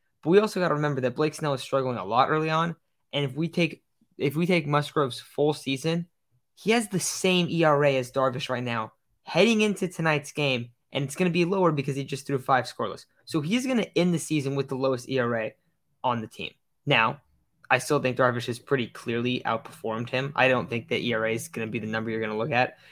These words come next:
Similar to how we were talking about wins a little bit earlier, and you brought up, like, "Okay, I'm not gonna really hold wins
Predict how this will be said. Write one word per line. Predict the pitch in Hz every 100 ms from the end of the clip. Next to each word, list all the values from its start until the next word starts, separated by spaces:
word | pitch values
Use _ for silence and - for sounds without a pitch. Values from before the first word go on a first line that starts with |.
| -
Similar | - 196 170
to |
how | 147
we | 147
were | 143
talking | 139 131
about | 135 120
wins | 123 120
a | 131
little | 131
bit | 131
earlier, | 123 135 135 135 139 -
and | 127
you | 123
brought | 127
up, | 120
like, | 120 -
"Okay, | 120 110
I'm | 120
not | 120 117
gonna | 117
really | 120 113
hold | - 120 113
wins | 127 120 117 -